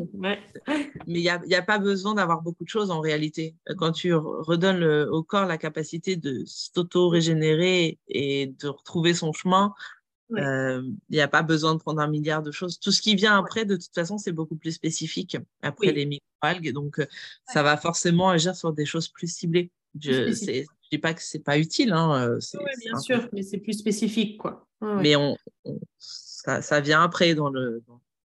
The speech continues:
Speaker 2: dans la
Speaker 1: Hmm.
Speaker 2: construction de,
Speaker 1: Ouais.
Speaker 2: des règnes.
Speaker 1: Et dans, et dans les, les différents, euh,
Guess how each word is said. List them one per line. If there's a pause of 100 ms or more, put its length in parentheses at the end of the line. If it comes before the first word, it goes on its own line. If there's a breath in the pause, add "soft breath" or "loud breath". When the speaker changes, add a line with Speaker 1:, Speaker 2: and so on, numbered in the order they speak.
Speaker 2:
dans
la
Speaker 1:
Hmm.
Speaker 2:
construction
de, (180)
Speaker 1:
Ouais.
Speaker 2:
des
règnes. (880)
Speaker 1:
Et
dans, (100)
et
dans
les,
les
différents,
euh,